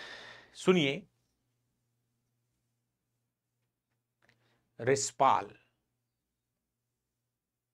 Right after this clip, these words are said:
thank you भाई, आ, रिसपाल जी, लेकिन, ए, आप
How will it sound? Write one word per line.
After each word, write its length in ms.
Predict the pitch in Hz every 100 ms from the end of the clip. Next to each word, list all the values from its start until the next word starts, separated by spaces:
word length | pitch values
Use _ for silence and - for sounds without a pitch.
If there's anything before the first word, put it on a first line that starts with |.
| _ _ _ _ _ _ _ _ _ _ _ _ _ _ -
thank 220 | 135 139
you 80 | 151
भाई, 300 | 143 151 165
आ, 260 | 139 123 123
रिसपाल 440 | 127 - 143 147
जी, 240 | 127 156 - _ _ _ _ -
लेकिन, 380 | 139 151 160
ए, 320 | 156 151 147 101 -
आप 320 | 143 156 170